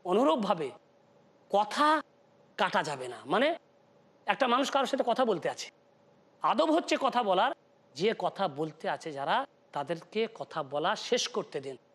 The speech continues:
তারপরে আপনি আপনার কথাটা বলবেন, এটা হচ্ছে আদব। এখন তারা কথা বলছে, তাদের মধ্যেখানে গিয়ে আপনি শুরু করে দিলেন আর তাদের কথা কেটে দিলেন, এটা কিন্তু কথা বলার আদব যে আপনি তা করবেন না,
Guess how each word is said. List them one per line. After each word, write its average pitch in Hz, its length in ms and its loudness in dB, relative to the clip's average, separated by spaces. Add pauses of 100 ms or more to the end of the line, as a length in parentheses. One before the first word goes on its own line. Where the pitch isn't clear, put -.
তারপরে 254 420 2
আপনি 294 280 2
আপনার 233 280 0
কথাটা 202 300 0
বলবেন, 139 340 -4 (640)
এটা 220 200 2
হচ্ছে 311 200 0
আদব। 226 260 2 (600)
এখন 247 240 0
তারা 254 300 0
কথা 269 220 2
বলছে, 311 440 0 (200)
তাদের 214 260 2
মধ্যেখানে 254 600 2
গিয়ে 339 160 4
আপনি 247 260 0
শুরু 277 240 0
করে 320 180 2
দিলেন 339 220 2 (560)
আর 175 120 0 (100)
তাদের 180 340 2
কথা 180 260 -2
কেটে 180 380 -4
দিলেন, 135 340 -12 (280)
এটা 190 180 2
কিন্তু 214 440 -4
কথা 185 260 0
বলার 165 240 -2 (120)
আদব 180 500 2 (260)
যে 165 100 -4
আপনি 180 360 -2 (100)
তা 185 200 0 (100)
করবেন 170 360 -4
না, 254 280 2